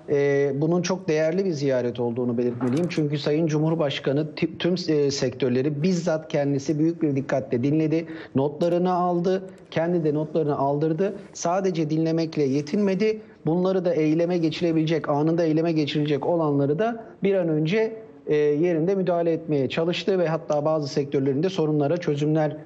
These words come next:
bulunduğunu duymaya başladık. Darısı da bizim sektörümüzün başına. Bizim taleplerimiz nelerdi? Bizler biliyorsunuz, e, madencilerin en önemli emtiyası, ellerinde bulundurdukları en önemli değer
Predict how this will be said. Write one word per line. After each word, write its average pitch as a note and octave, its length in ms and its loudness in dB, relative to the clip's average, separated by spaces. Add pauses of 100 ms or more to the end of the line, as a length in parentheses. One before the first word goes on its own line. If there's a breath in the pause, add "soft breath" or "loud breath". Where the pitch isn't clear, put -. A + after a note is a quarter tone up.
(240 loud breath)
bulunduğunu C#3 500 2
duymaya D3+ 340 2
başladık. F#3 380 -2
Darısı D3 240 0
da G#3+ 80 4
bizim F#3 180 2
sektörümüzün E3+ 580 2
başına. E3+ 360 2 (360 loud breath)
Bizim A3+ 260 2
taleplerimiz E3 680 0
nelerdi? D3+ 560 2 (280 loud breath)
Bizler G#3 380 2 (420)
biliyorsunuz, F#3+ 600 0
e, D#3 200 2
madencilerin E3+ 800 0
en F#3 140 0
önemli D#3 360 2
emtiyası, C#3+ 600 0
ellerinde D#3+ 420 0
bulundurdukları D#3+ 600 0
en F3+ 180 2
önemli C3+ 320 2
değer F#3+ 360 0